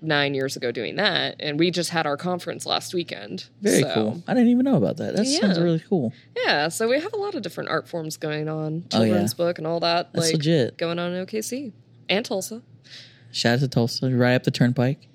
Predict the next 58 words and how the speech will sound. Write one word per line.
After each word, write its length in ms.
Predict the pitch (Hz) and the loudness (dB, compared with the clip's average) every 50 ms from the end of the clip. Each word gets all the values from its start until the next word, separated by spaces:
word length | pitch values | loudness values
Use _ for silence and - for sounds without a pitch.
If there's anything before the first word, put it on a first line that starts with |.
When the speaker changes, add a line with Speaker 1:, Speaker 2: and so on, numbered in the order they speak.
| _ _ _ _ _ - - | _ _ _ _ _ -20 -12
Speaker 1:
That's 200 | - 185 - - | -12 -10 -4 -2
right. 260 | 185 190 196 190 185 - - - | -2 -2 -2 -4 -8 -8 -2 -2
Speaker 2:
<laughs> 20 | - - - - - - _ - - - _ _ - - - - _ _ _ - | -2 -2 -2 -8 -20 -20 _ -20 -20 -20 _ _ -20 -20 -20 -20 _ _ _ -2
Um, 500 | - 113 113 110 110 110 107 107 110 110 | 0 2 4 4 4 4 4 2 2 4
no, 100 | 117 123 123 | 4 4 6
I, 220 | 120 117 113 113 | 6 4 4 4
I 40 | 120 | 4
definitely 320 | 127 135 131 - - 117 | 4 2 2 2 0 0
think 260 | 110 - 120 113 117 - | 2 2 0 0 2 2
there's 180 | 110 110 110 | 2 2 2
a 60 | 113 | 2
lot 160 | 104 107 104 104 | 2 4 2 2
of 60 | 98 | 0
truth 260 | - - 117 104 - | -2 -6 -6 -6 -4
to 100 | - 101 | -2 0
that, 240 | 95 92 92 92 92 | 2 2 2 2 2
and 100 | 101 101 | 0 0
there's 140 | 104 104 110 | 0 0 -2
just 260 | 104 101 - - - _ _ _ - _ - _ _ - | -4 -4 -6 -8 -12 _ _ _ -20 _ -20 _ _ -10
so 300 | - - - - 123 117 | -6 -4 0 2 2 2
much 240 | 113 110 104 - - | 2 2 0 -4 -4
cool 100 | - 113 | -4 -4
stuff 260 | - - - 107 - | -4 -2 -2 -4 -2
going 260 | - 98 98 101 101 101 | -2 -2 -2 0 0 -2
on. 160 | 98 98 92 | -2 -2 -4
It's 140 | 92 - - | -4 -6 -6
just 180 | 107 - - | -8 -6 -10
exciting 460 | 90 - - - 85 90 90 87 90 | -8 -6 -4 -2 0 0 0 -2 -4
to 60 | 92 98 | -4 -4
see, 280 | - - 87 90 87 | -4 -4 -4 -2 -2
like, 320 | 71 64 - - - - - _ _ _ - - - - _ _ - | -2 -4 -4 -6 -10 -16 -20 _ _ _ -20 -20 -20 -20 _ _ -8
you 100 | 92 92 | -6 -4
know, 80 | 90 | -4
where 200 | - 98 95 95 95 | -2 0 0 0 0
it 60 | - | 0
might 200 | - 60 - - | -2 -2 -4 -2
go. 280 | - 64 67 71 78 | -2 0 0 0 -2
So 300 | - - - - 62 - - - - - | -2 -4 -4 -4 -6 -8 -10 -12 -14 -10
I'm 80 | - | -6
definitely 280 | - - - - - - | -6 -6 -6 -6 -10 -10
excited 340 | - - - 60 - - - | -10 -8 -10 -10 -10 -12 -14
for 80 | - - | -12 -10
that. 200 | - - - - _ _ _ - | -10 -10 -10 -12 _ _ _ -6
Speaker 1:
Yeah. 440 | 349 392 427 359 233 180 170 175 | -6 -4 -4 -2 -2 -4 -2 0
Speaker 2:
Well, 100 | 175 123 | 2 4
I 40 | 139 | 4
really 180 | 170 202 220 220 | 6 6 4 4
appreciate 280 | 208 - 202 - 214 190 | 4 2 4 4 6 4
you 80 | 160 | 6
coming 220 | - - 185 185 170 | 4 4 4 6 6
through 280 | - 180 196 208 196 | 6 6 6 6 6
and 300 | 180 151 127 123 123 120 | 6 6 4 4 2 2
talking, 380 | - 143 143 151 - 160 147 139 | 4 4 4 6 4 4 4 6
you 100 | 131 131 | 4 6
know, 200 | 127 120 110 101 | 6 6 4 4
anime, 640 | - - 120 131 143 143 143 143 139 139 139 139 135 127 | 4 4 4 6 6 8 6 6 6 6 6 6 6 6
music. 520 | 131 131 135 131 139 139 135 131 - - | 6 6 6 8 6 6 4 2 0 -4
Speaker 1:
Yeah. 720 | - 269 302 359 453 539 523 494 453 330 240 202 180 165 | -2 0 0 2 0 0 -2 -2 -2 -2 0 0 -2 -2